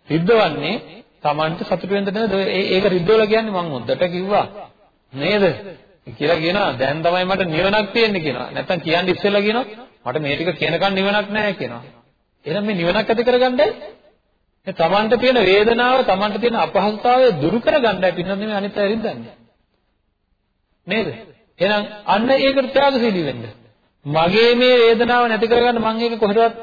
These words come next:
නේද? දැල් පන්දුව එහාට තල්ලු කරනවා වගේ පාස් කරලා හරියන්නේ නැහැ ඒක. නේද? මේක මම මෙතන සංසිඳවා ගන්න ඕනේ කියලා ත්‍යාගශීලී වෙන්න පුළුවන්කම තියෙන්න ඕනේ.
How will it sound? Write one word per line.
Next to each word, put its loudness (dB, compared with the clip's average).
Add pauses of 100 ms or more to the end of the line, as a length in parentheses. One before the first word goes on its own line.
(480)
නේද? -6 (680)
දැල් 2
පන්දුව 2 (440)
එහාට 2
තල්ලු 2
කරනවා 0
වගේ 2
පාස් 2
කරලා 0
හරියන්නේ 0
නැහැ -4
ඒක. -6 (920)
නේද? -6
මේක 0
මම -2
මෙතන -2
සංසිඳවා -2
ගන්න -8
ඕනේ -16 (840)
කියලා 2 (320)
ත්‍යාගශීලී 2
වෙන්න 2
පුළුවන්කම -4
තියෙන්න -8
ඕනේ. -14